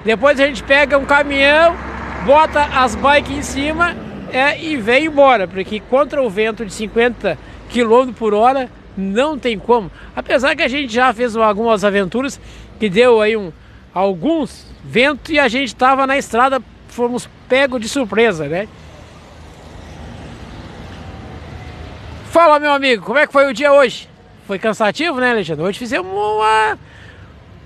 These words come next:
um tour aí pela cidade de Tramandaí, de Imbé, né? Foi, mas foi bem proveitoso, né?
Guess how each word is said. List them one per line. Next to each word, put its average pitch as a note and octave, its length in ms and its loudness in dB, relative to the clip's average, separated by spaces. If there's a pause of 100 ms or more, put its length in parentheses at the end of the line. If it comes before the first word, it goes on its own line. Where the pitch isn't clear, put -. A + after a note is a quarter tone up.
(220)
um B3+ 140 -2
tour D#4 320 6
aí C4 160 2
pela A#3 180 0
cidade G3+ 580 0
de D3 80 -16
Tramandaí, F#3+ 640 -4
de D#3+ 120 -10
Imbé, G3 300 0
né? G#3 140 0
Foi, G#3+ 180 -4
mas A#3+ 160 -2
foi C#4 200 2
bem D4 180 -2
proveitoso, A3+ 560 -2
né? F#3+ 180 -6